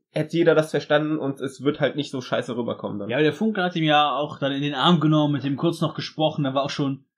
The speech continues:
Speaker 2: die Halbzeit, da musste der Funke in die Kabine, so lange haben die noch miteinander gesprochen.
Speaker 1: Ja, aber in den drei Minuten wäre er wahrscheinlich nicht vom Platz geflogen. Und wenn, dann hätte man ihm auch sagen müssen, ja, bist du selbst schuld.
Speaker 2: Wer weiß, wer weiß, äh, achtundvierzigste Minute,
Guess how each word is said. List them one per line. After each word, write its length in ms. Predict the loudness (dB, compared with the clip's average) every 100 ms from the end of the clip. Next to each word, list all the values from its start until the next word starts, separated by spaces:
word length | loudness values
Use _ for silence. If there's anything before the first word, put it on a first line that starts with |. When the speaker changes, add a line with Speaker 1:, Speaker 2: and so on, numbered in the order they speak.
| -10
Speaker 2:
die 100 | 0
Halbzeit, 420 | 2 2 2 0
da 40 | 0
musste 220 | -2 -6
der 60 |
Funke 200 | -4 -4
in 60 | -4
die 80 | -4
Kabine, 340 | -2 0 0
so 100 | 0
lange 120 | -2
haben 100 | -4
die 60 | -2
noch 200 | -2 -4
miteinander 580 | -6 -4 -4 -2 -2 -6 _ _ _
gesprochen. 580 | -12 -6 -6 -4 -6 -8
Speaker 1:
Ja, 180 | -4 -2
aber 320 | 2 2 0 4
in 80 | 4
den 100 | 6
drei 160 | 2
Minuten 260 | 2 2 2
wäre 140 | 2
er 240 | 2 0 -4
wahrscheinlich 360 | -2 0 0
nicht 140 | -4 -2
vom 140 | -2
Platz 220 | 0 -2
geflogen. 500 | -8 -10 -8 -6 -6
Und 200 | -4 0
wenn, 240 | 4 6 6
dann 180 | 6 4
hätte 180 | 2
man 140 | 0 0
ihm 120 | 0
auch 120 | 0
sagen 200 | 0 0
müssen, 220 | -2 -2
ja, 140 | -2 -2
bist 180 | -4 -6
du 60 |
selbst 180 | -4 -4
schuld. 280 | -8 -10 -10 _ _ _
Speaker 2:
Wer 220 | 0 2 6
weiß, 260 | 4 4
wer 140 | 2 4
weiß, 340 | 4 4 -2
äh, 100 | 0
achtundvierzigste 600 | 0 0 -4 -4 -6 -2
Minute, 560 | 2 2 4 4 4